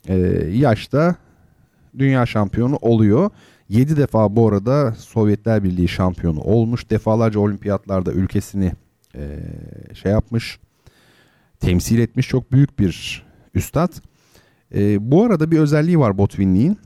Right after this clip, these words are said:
Botvinnik şampiyon olduktan bir süre sonra şampiyonluğunu kaptırıyor. Kime kaptırıyor? Vasily Smyslov'a kaptırıyor. E,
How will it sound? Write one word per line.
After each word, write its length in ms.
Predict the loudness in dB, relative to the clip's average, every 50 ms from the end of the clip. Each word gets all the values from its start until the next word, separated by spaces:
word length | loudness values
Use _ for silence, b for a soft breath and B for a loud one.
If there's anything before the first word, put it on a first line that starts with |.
| -20 _ _
Botvinnik 800 | 0 0 0 0 0 0 2 2 2 2 0 -4 -10 -12 -12 -14
şampiyon 480 | _ -8 -4 -2 -2 -2 -2 -2 -2 0
olduktan 560 | 2 0 0 0 -2 -4 _ -4 -2 -2 0
bir 60 | -2
süre 260 | -2 -2 0 0 0 0
sonra 500 | 0 0 0 0 0 0 0 -2 -2 -4 _ _ _ _ _ _ _ _ _ _ _ _ _ _ _ _ _ _
şampiyonluğunu 1000 | -10 -8 -4 -2 0 0 0 0 0 0 0 0 0 0 0 0 0 0 -2 -2 -4 -8 _ -20 -20 -20 -20 -20 -20 -20 -20 -10
kaptırıyor. 560 | -4 -4 -4 -4 -2 -4 0 2 2 2 0
Kime 260 | 0 0 0 0 0 0 -4 _ _ _
kaptırıyor? 500 | -6 -6 -6 -4 -4 -4 -2 0 0 0
Vasily 380 | 0 0 -2 -2 -2 -4 -4
Smyslov'a 560 | -4 -2 0 0 0 0 0 0 0 0 0 0
kaptırıyor. 540 | -2 -6 -8 -6 -4 -2 -2 0 -2 -2 -4 -8 -20 -20 _ _ _ _ _ _ _ b b b b b b b b b b b b b b b b _
E, 60 | -2